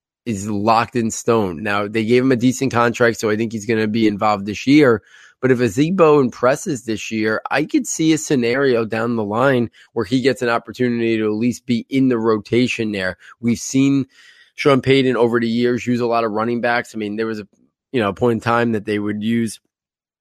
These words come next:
you know, uh, Chris Ivory, you know, and other guys that were there that, that came in and,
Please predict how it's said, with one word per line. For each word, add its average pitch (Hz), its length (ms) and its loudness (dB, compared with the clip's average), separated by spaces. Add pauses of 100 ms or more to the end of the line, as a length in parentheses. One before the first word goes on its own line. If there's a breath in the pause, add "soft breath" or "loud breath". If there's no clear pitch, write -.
(320)
you 123 100 2
know, 95 300 -2 (160)
uh, 85 340 -4 (640)
Chris - 320 -4 (100)
Ivory, 139 760 2 (240 loud breath)
you 131 100 -2
know, 110 160 0
and 107 120 -6
other 123 280 0
guys 113 480 -2
that 110 220 -2
were 113 100 -2
there 113 240 0
that, 107 220 -6 (200)
that 107 180 -6
came 113 320 -2
in 113 260 0
and, 110 300 -8